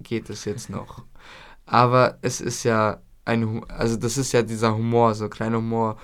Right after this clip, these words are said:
Speaker 1: Und ich find's krass gemacht. Spannend bis zur letzten Sekunde.
Speaker 2: Spannend, es ist super spannend.
Speaker 1: Ich war auch verwirrt. Ich hab gedacht so, hat der Junge jetzt überlebt oder
Speaker 2: Ja, das,
Speaker 1: nicht?
Speaker 2: das denkt man, genau, das dachte ich beim ersten Mal Film gucken auch, aber er hat tatsächlich überlebt.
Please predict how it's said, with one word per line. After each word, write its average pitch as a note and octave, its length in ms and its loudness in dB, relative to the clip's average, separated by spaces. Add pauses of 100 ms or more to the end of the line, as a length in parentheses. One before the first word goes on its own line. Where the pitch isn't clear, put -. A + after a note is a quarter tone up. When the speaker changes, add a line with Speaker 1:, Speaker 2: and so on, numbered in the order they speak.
(680)
Speaker 1:
Und G#2+ 440 -6
ich - 160 -12
find's - 260 -12
krass - 280 -14
gemacht. - 460 -12 (460)
Spannend C3+ 400 4
bis C3+ 160 -2
zur A2+ 120 -4
letzten A2+ 280 -2
Sekunde. - 320 -2 (100)
Speaker 2:
Spannend, F2 40 -8
es F2 100 -14
ist - 380 -12
super F2+ 240 -10
spannend. D2+ 400 -14 (360)
Speaker 1:
Ich D3 160 -6
war C#3+ 100 10
auch E3+ 100 6
verwirrt. F3 340 6
Ich - 100 -2
hab D3 120 2
gedacht D3 280 2
so, D3+ 220 2 (380)
hat - 160 -14
der A#2+ 80 -2
Junge A#2+ 300 -2
jetzt A2+ 240 -6
überlebt A2 420 -4 (120)
oder G#2+ 260 2
Speaker 2:
Ja, A#2+ 140 10
das, - 120 6
Speaker 1:
nicht? D3+ 180 8
Speaker 2:
das C3+ 160 -2
denkt C#3+ 220 4
man, C3+ 200 2
genau, B2 240 -2
das A2+ 140 -8
dachte A#2+ 220 -6
ich - 120 -16
beim A2 140 -4
ersten A2+ 300 -6
Mal G#2+ 60 -4
Film A2+ 240 -8
gucken - 240 -12
auch, A2 220 -6
aber F#2 120 -4
er G2 60 0
hat G2+ 100 -8
tatsächlich G2+ 380 -8
überlebt. F2 380 -6